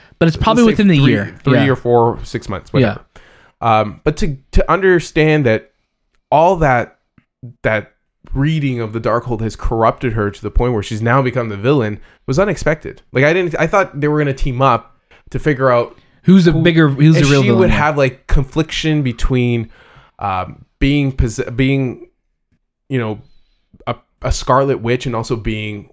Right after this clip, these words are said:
Speaker 2: Wanda
Speaker 1: Yeah.
Speaker 2: herself. And I
Speaker 1: This
Speaker 2: thought
Speaker 1: evil figure could give me everything I want if I just give in
Speaker 2: Yeah,
Speaker 1: to,
Speaker 2: and I
Speaker 1: you
Speaker 2: thought
Speaker 1: know?
Speaker 2: that's where the confliction was. It was gonna be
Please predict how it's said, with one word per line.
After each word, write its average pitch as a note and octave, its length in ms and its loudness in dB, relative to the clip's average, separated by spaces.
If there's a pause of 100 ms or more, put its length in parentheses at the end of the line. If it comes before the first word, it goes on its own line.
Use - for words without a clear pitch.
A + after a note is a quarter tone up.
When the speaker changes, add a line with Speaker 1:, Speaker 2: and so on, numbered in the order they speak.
(160)
Speaker 2:
Wanda A2+ 480 -4
Speaker 1:
Yeah. A#2 200 2
Speaker 2:
herself. G#2 380 -2
And D#3 100 4
I F3+ 40 4
Speaker 1:
This D3 120 -2
Speaker 2:
thought G3 140 2
Speaker 1:
evil F#3 200 4
figure E3 320 2
could D#3 220 -2
give D#3+ 180 2
me E3 160 4
everything D3 400 2
I B2+ 80 2
want C3+ 520 4
if C3 120 0
I B2 80 2
just B2 440 -2
give B2 180 2
in B2 120 4
Speaker 2:
Yeah, B2 60 2
Speaker 1:
to, C#3 60 2
Speaker 2:
and D#3+ 80 2
I - 60 4
Speaker 1:
you C3 60 4
Speaker 2:
thought B2+ 100 2
Speaker 1:
know? B2+ 40 2
Speaker 2:
that's - 240 0
where D3+ 180 2
the B2+ 120 -2
confliction C#3 480 -2
was. D#3+ 180 0
It C3 40 -2
was A#2 160 -6
gonna C3+ 240 0
be B2 240 -4